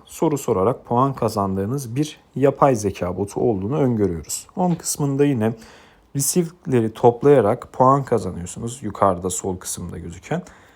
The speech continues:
Yani iki türlü puanınız var oyun içerisinde. Ön kısmında görevler var. Bu görevleri yapabilirsiniz. Ve sonrasında gelip home kısmına, chat kısmına sorular sorarak da oyunu oynayabilirsiniz.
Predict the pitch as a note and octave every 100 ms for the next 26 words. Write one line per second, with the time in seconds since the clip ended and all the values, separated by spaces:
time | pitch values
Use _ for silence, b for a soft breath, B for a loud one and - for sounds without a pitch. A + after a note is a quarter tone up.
0 | B - - - G3 D#3 C#3 D3+ C#3+ C3+
1 | C#3 C#3+ B2 A2 G2 F#2+ F#2 - F2 -
2 | F2+ G#2+ - B B B _ C3+ F3 E3+
3 | F3 - D#3+ D#3 D3+ C3+ A#2 B2 B2 C3
4 | A#2 F#2+ G2+ - _ - C#3+ D3 C#3 C3+
5 | B2+ B2 A#2+ G2+ F#2 F2 F2 - B2+ D3
6 | b b b _ - - F3 B2+ G2+ F2+
7 | F2+ G2+ B2+ D3+ G2 - - - _ E3+
8 | B2 G#2 G2+ - E2+ G2 - C#3+ - -
9 | - F2+ - B2+ F2+ F2 - - F2 D#2+
10 | - - B2 F#2 G2+ G#2 F2+ F2+ A2 F2
11 | E2 - G2+ D#3+